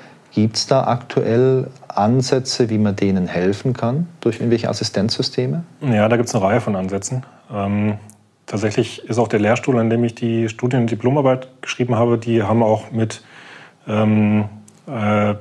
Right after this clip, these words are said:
Speaker 2: ja, blinden Menschen zusammengearbeitet. <clears throat> Also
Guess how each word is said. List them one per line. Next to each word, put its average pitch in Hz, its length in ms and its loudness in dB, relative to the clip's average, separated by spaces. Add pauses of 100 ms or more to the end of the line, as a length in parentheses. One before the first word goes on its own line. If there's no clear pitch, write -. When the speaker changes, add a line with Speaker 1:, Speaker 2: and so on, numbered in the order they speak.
(140)
Speaker 2:
ja, 104 140 -4
blinden 110 320 2
Menschen 104 280 0
zusammengearbeitet. 98 960 -4 (1200)
<clears throat> 165 400 2
Also 113 300 2